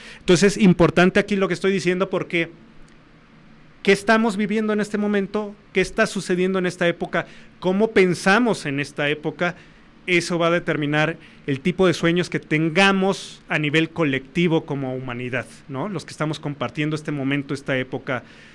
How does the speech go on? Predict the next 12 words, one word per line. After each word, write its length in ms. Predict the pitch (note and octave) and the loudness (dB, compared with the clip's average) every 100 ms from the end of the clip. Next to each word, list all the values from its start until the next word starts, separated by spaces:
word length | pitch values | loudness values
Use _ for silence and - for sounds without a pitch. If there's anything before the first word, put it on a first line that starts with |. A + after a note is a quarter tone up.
| - - | -20 -8
eh, 500 | B2+ B2 B2 A#2 A2+ - | -4 -2 -2 -4 -6 -10
este 220 | - - | -10 -8
punto 280 | D3+ D#3 C#3 | -4 -2 -4
histórico. 580 | - F#3+ E3 - - - - - - - - - - - - - | -2 -2 0 -4 -12 -18 -20 -20 -20 -20 -20 -20 -20 -20 -20 -10
Bueno, 340 | D#3 G3+ G#3 F#3+ | 4 6 6 4
aparte 360 | E3+ B3 C4+ E4+ | 2 2 4 4
de 80 | |
estos 240 | E4 - C#4 | 4 4 2
sueños, 640 | A3 G#3+ F#3 G3 G3 - - | 4 4 4 4 2 -6 -14
eh, 200 | E3+ E3+ | -12 -10
simbólicos, 840 | D3 F3+ F3 F#3 F#3+ G3 G3+ G#3 - | -4 2 4 6 4 4 2 2 -6
eh, 220 | - D#3+ | -10 -10